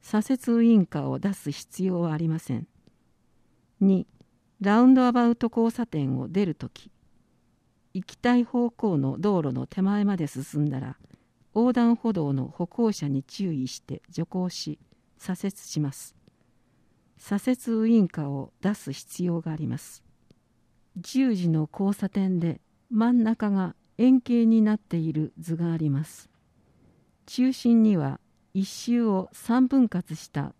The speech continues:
時計回りの太い三つの矢印があります。そして矢印のついた四本の細い線により、下の方から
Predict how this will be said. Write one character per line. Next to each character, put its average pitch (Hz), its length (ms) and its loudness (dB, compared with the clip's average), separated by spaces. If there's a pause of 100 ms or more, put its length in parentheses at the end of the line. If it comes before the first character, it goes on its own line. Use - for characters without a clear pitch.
時 196 200 -4
計 247 260 2
回 220 300 2
り 156 120 0
の 139 240 -4 (280)
太 - 320 0
い 151 200 -2 (100)
三 185 200 2 (120)
つ - 140 -2
の 226 120 4
矢 143 160 0
印 160 400 -4
が 139 120 -2
あ 127 40 -2
り 120 120 -4
ま 113 120 -4
す。 - 220 -16 (960)
そ 208 200 -6
し - 100 -12
て 180 280 -6 (500)
矢 202 160 2
印 247 380 0
の 170 120 4
つ - 160 -6
い 170 100 -2
た 147 300 -8 (280)
四 247 260 4
本 151 340 2
の 135 240 -2
細 233 360 -2
い 208 60 0
線 190 300 0
に 151 120 0
よ 135 100 -2
り、 139 200 -8 (580)
下 - 300 0
の 240 140 4
方 220 240 0
か 139 160 -4
ら 135 180 -4